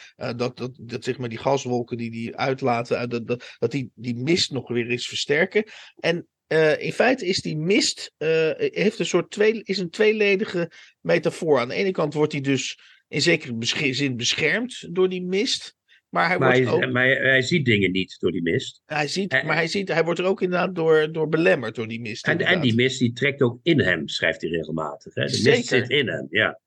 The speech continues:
Speaker 1: En dan
Speaker 2: En
Speaker 1: wil
Speaker 2: hij
Speaker 1: ik
Speaker 2: heeft, en hij heeft een soort tagline die hij steeds herhaalt. Dat, dat zit een stuk of tien keer in het boek. "Ik ken niemand in deze vreemde stad, dus ik kan onmogelijk iemands vriend of vijand zijn."
Speaker 1: Ja,
Speaker 2: Steeds.
Speaker 1: mooi.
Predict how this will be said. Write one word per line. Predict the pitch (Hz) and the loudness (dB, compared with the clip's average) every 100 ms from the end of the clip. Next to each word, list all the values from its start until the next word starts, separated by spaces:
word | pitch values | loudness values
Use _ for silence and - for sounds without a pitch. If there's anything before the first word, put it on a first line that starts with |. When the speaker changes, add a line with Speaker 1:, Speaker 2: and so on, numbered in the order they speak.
| _ - | _ -2
Speaker 1:
En | 165 | 2
dan | 180 | 4
Speaker 2:
En | 143 | 6
Speaker 1:
wil | 175 | 6
Speaker 2:
hij | 175 | 6
Speaker 1:
ik | |
Speaker 2:
heeft, | 156 147 | 4 2
en | |
hij | 151 | 4
heeft | 170 | 2
een | 165 | 2
soort | 156 156 - | 2 2 4
tagline | 196 175 113 107 101 | 2 2 2 2 2
die | 104 | 0
hij | 101 | -2
steeds | 101 113 101 | 0 2 2
herhaalt. | 95 85 85 131 - _ _ _ _ | 2 2 4 2 0 _ _ _ _
Dat, | - 131 123 | -2 -2 -2
dat | - 123 | -2 0
zit | 143 | -2
een | - | -4
stuk | - 156 | -4 -2
of | 131 | 0
tien | 175 | -2
keer | 156 139 | 2 2
in | 127 | 2
het | 110 | 2
boek. | 170 - - _ - | 0 -2 -16 _ -2
"Ik | 143 - | -2 2
ken | 180 | 2
niemand | 170 175 160 151 | 4 4 4 4
in | |
deze | 135 139 127 | 4 4 4
vreemde | 123 127 120 | 4 4 2
stad, | - 127 135 - | 0 0 0 0
dus | 110 107 | -2 0
ik | |
kan | 110 104 | 2 4
onmogelijk | 107 107 143 165 127 | 4 4 4 4 2
iemands | 127 135 113 - | 2 0 0 -2
vriend | - 139 139 | -2 -2 -2
of | 139 120 | -6 -4
vijand | 117 113 80 - | 0 2 0 -6
zijn." | - 73 - _ - _ 120 | -10 -10 -12 _ -20 _ -4
Speaker 1:
Ja, | 143 | -2
Speaker 2:
Steeds. | 101 76 127 | -2 -4 -4
Speaker 1:
mooi. | 120 | -6